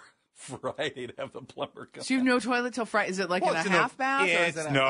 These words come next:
Speaker 2: okay.
Speaker 1: it's of course in the full bath. It can't be in a nice
Speaker 2: Oh.
Speaker 1: half bath. So I've had
Speaker 2: Of
Speaker 1: to
Speaker 2: course
Speaker 1: build
Speaker 2: it
Speaker 1: an
Speaker 2: is.
Speaker 1: outhouse for the next four
Speaker 2: <laughs>
Speaker 1: days
Speaker 2: You can do
Speaker 1: because
Speaker 2: that.
Speaker 1: I can't fix
Speaker 2: You
Speaker 1: anything.
Speaker 2: can do that, but you couldn't plumb your toilet. That's, that is impressive.
Speaker 1: Well, it's just wood. It's just a
Speaker 2: Yeah.
Speaker 1: box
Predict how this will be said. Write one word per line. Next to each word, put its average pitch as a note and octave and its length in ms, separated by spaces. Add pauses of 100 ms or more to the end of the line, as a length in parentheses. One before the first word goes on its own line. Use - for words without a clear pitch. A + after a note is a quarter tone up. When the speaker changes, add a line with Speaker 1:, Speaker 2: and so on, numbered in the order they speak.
Speaker 2:
okay. C#3 120
Speaker 1:
it's C#3+ 100
of - 80
course C#3 280
in A#2 80
the A2 60
full G2 200
bath. E2 300
It A#2+ 40
can't G#3 260
be G3+ 60
in F#3 80
a F3 60
nice C3+ 200
Speaker 2:
Oh. C3+ 40
Speaker 1:
half C#3 260
bath. A2 400 (380)
So B2 560
I've B2+ 140
had C#3+ 60
Speaker 2:
Of C#3+ 60
Speaker 1:
to - 40
Speaker 2:
course A3+ 100
Speaker 1:
build C#3 140
Speaker 2:
it C3 40
Speaker 1:
an B2+ 60
Speaker 2:
is. A#2+ 60
Speaker 1:
outhouse A#2 580
for - 140
the A2+ 80
next A2 200
four G#2+ 200
Speaker 2:
<laughs> - 0
Speaker 1:
days F#2 460 (180)
Speaker 2:
You B3+ 100
can C#4 140
do B3+ 80
Speaker 1:
because D#4 140
Speaker 2:
that. C4+ 180
Speaker 1:
I - 40
can't - 200
fix - 220
Speaker 2:
You B2+ 80
Speaker 1:
anything. A2+ 180 (180)
Speaker 2:
can - 20
do G#4 260
that, E4 180
but B3 80
you D#4+ 80
couldn't A#3 300
plumb G#3 300
your G3+ 100
toilet. F3+ 500
That's, F#3 320 (100)
that G#4 200
is A3 160
impressive. F3 640 (240)
Speaker 1:
Well, D3 60
it's B2 80
just - 120
wood. A2 360
It's A2 80
just B2+ 100
a - 40
Speaker 2:
Yeah. A#2 60
Speaker 1:
box A2+ 220